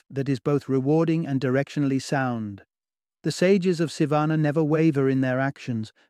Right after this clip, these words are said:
because their every step is informed by a compelling sense of dharma, an alignment with life's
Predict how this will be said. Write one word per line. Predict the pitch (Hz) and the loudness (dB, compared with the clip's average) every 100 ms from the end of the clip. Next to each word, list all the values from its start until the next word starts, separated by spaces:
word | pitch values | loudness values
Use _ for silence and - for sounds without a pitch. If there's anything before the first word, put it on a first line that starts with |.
| - | -6
because | 139 147 135 | -2 0 0
their | 147 139 | 0 2
every | 156 165 175 | 2 0 -2
step | - 170 113 - _ _ - | -2 -4 -4 -8 _ _ -4
is | 147 | 0
informed | 147 143 160 160 151 - | 2 0 0 2 2 0
by | 139 | 0
a | 135 | -2
compelling | - 139 - 165 156 131 | -2 -4 -4 -2 0 0
sense | 131 - 135 - | -2 -2 -2 -2
of | 127 | -6
dharma, | 147 131 123 107 104 _ _ _ _ - | -2 -2 -2 -6 -10 _ _ _ _ -6
an | 139 | 0
alignment | 135 135 143 160 165 160 - | 2 2 2 2 2 0 -2
with | 135 | -4
life's | 131 139 143 - | 0 0 -2 -4